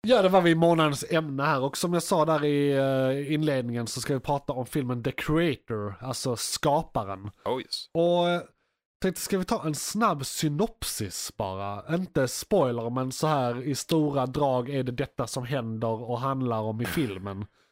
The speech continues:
Speaker 2: Ja.
Speaker 1: Liksom.
Speaker 2: Det, det, det sjuka är att det är väldigt aktuellt egentligen.
Speaker 1: Ja.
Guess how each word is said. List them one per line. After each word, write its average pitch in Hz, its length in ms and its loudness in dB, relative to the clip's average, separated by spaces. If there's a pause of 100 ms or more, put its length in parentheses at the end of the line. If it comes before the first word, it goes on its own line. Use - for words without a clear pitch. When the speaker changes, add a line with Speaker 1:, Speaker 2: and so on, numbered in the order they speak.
(140)
Speaker 2:
Ja. 151 260 0
Speaker 1:
Liksom. 104 400 -4 (520)
Speaker 2:
Det, 123 240 -2
det, 113 280 -4
det 107 160 -8
sjuka - 320 -4
är 170 40 0
att - 80 -6
det 120 80 -4
är 113 40 -4
väldigt 104 640 -4
aktuellt 107 600 -6
egentligen. - 440 -4
Speaker 1:
Ja. 165 260 2